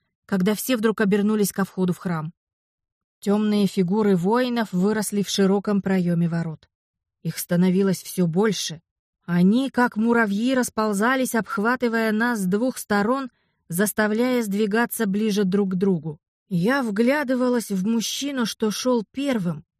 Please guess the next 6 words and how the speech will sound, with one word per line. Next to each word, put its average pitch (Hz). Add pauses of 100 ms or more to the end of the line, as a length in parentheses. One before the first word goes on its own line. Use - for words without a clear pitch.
(540)
и 226
как -
немало 269
видела 220
его 208
раньше, 247